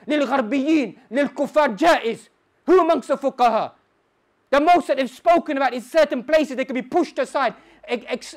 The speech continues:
exertion, exerted outside of society and may be allowed. وَهَذَا قَوْلٌ ضَعِيفٌ, a weak statement. But what do we find? But if a person speaks about this, then we say that, why is there problems inside the Muslim society?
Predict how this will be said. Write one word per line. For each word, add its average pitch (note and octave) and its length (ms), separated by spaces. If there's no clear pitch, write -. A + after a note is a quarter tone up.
exertion, B3+ 580
exerted C4+ 460
outside C#4 400
of B3 100
society C4 600
and B3 100
may D4+ 120
be C4 140
allowed. C4+ 360
وَهَذَا D4 400
قَوْلٌ C#4 280
ضَعِيفٌ, B3+ 400
a A3+ 80
weak D#4+ 280
statement. A3+ 600
But C#4 120
what E4 180
do D4+ 60
we D#4+ 120
find? E4 380
But C4+ 120
if C4+ 60
a C#4+ 60
person D4 320
speaks - 400
about A#3 260
this, B3 160
then C4+ 220
we C4+ 100
say D#4 140
that, B3 120
why D4 200
is C#4 60
there D4 120
problems C4+ 340
inside B3+ 140
the A#3+ 40
Muslim B3+ 300
society? C4+ 500